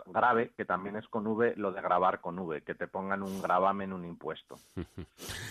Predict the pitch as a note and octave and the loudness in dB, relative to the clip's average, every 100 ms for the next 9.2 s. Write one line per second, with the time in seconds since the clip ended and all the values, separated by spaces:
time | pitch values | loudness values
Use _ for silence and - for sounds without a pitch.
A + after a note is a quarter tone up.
0 | - - G2+ G2+ G2+ G2+ G#2 A2 A2+ G#2 | -10 0 6 8 10 10 10 10 10 8
1 | F#2 - G2+ G2+ G2 G2+ G2 A2 A#2+ G2+ | 2 4 6 6 2 0 4 4 4 0
2 | F#2 F2+ F#2 G2 G2+ G2 G2+ G2 F#2+ F#2+ | 0 2 2 2 2 2 2 0 2 2
3 | F2 F2 F#2+ F#2 G2 F2+ F2 E2 E2+ F2+ | 2 0 0 0 0 2 0 -2 -2 -2
4 | - - A#2+ - G#2+ A#2 A#2 C3 A2 E2 | -2 -4 -2 -2 2 4 4 0 -2 -4
5 | - G#2+ F#2+ - G#2 C3 C3+ - D2+ - | -4 -2 0 -2 0 0 0 -4 -8 -8
6 | F2 D#2+ G2+ F#2 F2 E2 B2+ F2+ F2 A#2+ | -8 -2 2 2 2 2 2 2 -2 -4
7 | F#2 D2 C#2+ D2 A#2+ E2+ - - - - | -8 -8 -12 -4 -4 -2 -6 -8 -10 -6
8 | G2+ B2+ F2+ F#2+ G2+ G2 F#2+ F#2 F2+ F#2+ | -2 2 4 6 4 4 2 4 4 6
9 | A#2 | 4